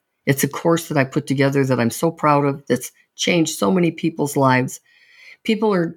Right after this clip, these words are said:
going through it right now saying, "I don't understand why we're never taught this." Because they couldn't. The teachers had enough to do of their own. They had to teach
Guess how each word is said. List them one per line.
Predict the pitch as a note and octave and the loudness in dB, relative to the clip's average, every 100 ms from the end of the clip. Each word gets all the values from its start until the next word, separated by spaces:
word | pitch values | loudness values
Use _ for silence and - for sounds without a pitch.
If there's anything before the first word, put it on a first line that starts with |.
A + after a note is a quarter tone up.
| _ | _
going | E3+ F3 F3 | 0 2 2
through | - F#3 F3+ | 0 0 0
it | |
right | E3 D#3 D#3+ | 0 0 2
now | D3+ D3 | 0 -2
saying, | - D#3 D3 | 0 0 2
"I | C#3 | 0
don't | C#3+ D3+ D#3+ | 0 0 2
understand | D#3 C#3+ - D3+ D3 | 0 -2 0 0 2
why | C#3+ | 0
we're | C#3 C#3 | 0 0
never | C3+ C3 | 0 -2
taught | C3 C#3+ C3+ | -4 -4 -4
this." | C3+ A#2 - - _ _ _ _ | -6 -8 -10 -20 _ _ _ _
Because | E3+ E3+ F#3+ | 0 2 2
they | G3 | 2
couldn't. | F#3+ - D4+ E4 - - _ _ | 2 0 0 0 -2 -18 _ _
The | G3 | 0
teachers | A3+ A#3 B3+ A3+ | 0 2 0 2
had | A3 A3 | 2 2
enough | G#3 A#3 - | 2 2 0
to | - | -2
do | F#3+ E3+ | 2 2
of | F3 | 2
their | F3+ F3+ | 0 2
own. | A3 C#4 C#3 _ _ _ _ | 2 0 -2 _ _ _ _
They | F#3 | 0
had | A3 G#3+ | 2 0
to | |
teach | G3 - A#3 - - | -2 0 0 -2 -8